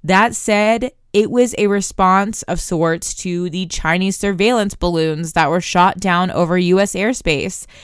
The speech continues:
But our response was also responded to.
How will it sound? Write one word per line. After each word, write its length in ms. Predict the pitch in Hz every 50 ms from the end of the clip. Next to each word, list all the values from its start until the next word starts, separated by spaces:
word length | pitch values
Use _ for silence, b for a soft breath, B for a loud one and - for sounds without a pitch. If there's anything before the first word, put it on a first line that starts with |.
| B B B B B B B B _
But 120 | 185 175
our 200 | 175 175 214 247
response 760 | 262 269 262 - - - 254 254 277 285 294 - - - - - _ _ _ _ -
was 180 | 180 190 180 -
also 380 | - 175 175 180 165 - 185
responded 600 | 175 175 170 - - - 156 156 156 151 135 151
to. 340 | - - - - - - 185